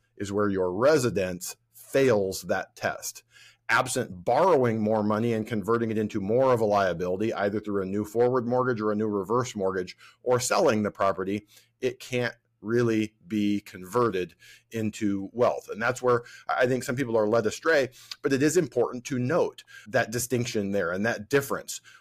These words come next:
What I like to tell people is that the big benefit there is not in your ability to translate it into money in the future. It's the ability to eliminate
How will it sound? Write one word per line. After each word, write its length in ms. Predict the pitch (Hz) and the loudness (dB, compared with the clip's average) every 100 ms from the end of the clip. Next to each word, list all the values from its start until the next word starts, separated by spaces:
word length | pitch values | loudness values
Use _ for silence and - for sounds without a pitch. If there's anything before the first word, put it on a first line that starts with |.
| - | -12
What 460 | 101 120 131 127 - | 0 4 4 4 0
I 320 | 110 127 147 | 2 4 6
like 400 | 131 123 127 - | 6 6 4 0
to 160 | 131 123 | -4 -2
tell 360 | 127 120 123 | 2 4 4
people 680 | 123 117 98 - 98 92 92 _ _ - | 2 -2 -2 0 2 2 0 _ _ -2
is 420 | 113 107 101 - | 2 2 0 -2
that 260 | 113 107 107 | 0 0 0
the 80 | 101 | -2
big 380 | 139 156 143 - - | 2 2 0 -6 -12
benefit 640 | 95 120 135 131 110 - | -2 0 2 0 0 -2
there 460 | 92 98 92 90 90 | 0 0 2 0 -2
is 200 | 110 95 | -4 -4
not 440 | 101 101 117 156 - | -2 0 0 -2 -6
in 160 | 123 117 | -4 -2
your 280 | 110 110 107 | 0 2 0
ability 680 | 87 107 113 120 120 123 123 - _ - | 0 0 0 0 0 -2 -6 -18 _ -12
to 580 | - 117 107 104 101 95 _ _ _ | -2 0 2 2 -2 -6 _ _ _
translate 600 | - 117 117 113 113 113 | -8 -2 0 0 2 2
it 120 | 104 98 | 0 -4
into 260 | 107 107 | -6 -4
money 420 | 95 101 143 156 _ | -4 -2 -4 -6 _
in 160 | 131 131 | -4 -4
the 60 | |
future. 480 | 123 135 131 139 - 113 | -4 -4 -4 -4 -4 -8
It's 140 | - | -4
the 120 | 110 | -2
ability 380 | 95 120 127 123 | 0 0 0 -2
to 160 | 123 107 | -2 -2
eliminate 760 | 104 139 151 123 104 101 | 0 2 2 2 0 -2